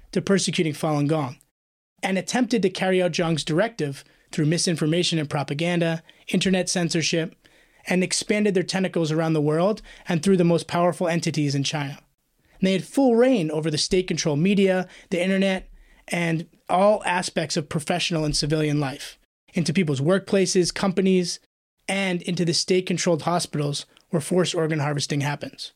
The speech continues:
And the torture, the black jails, the labor camps, the brainwashing centers,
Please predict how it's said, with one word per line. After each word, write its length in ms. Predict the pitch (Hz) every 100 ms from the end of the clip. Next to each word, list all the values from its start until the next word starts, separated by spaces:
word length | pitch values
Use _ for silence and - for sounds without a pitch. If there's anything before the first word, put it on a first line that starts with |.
| _ -
And 100 | 180
the 60 | 180
torture, 520 | - 247 233 196 147
the 120 | 151
black 340 | 175 185 202 -
jails, 520 | 190 175 143 139 - -
the 80 | -
labor 320 | 165 202 190
camps, 320 | 180 165 147 -
the 80 |
brainwashing 640 | 147 175 190 185 160 - 147
centers, 400 | - 139 131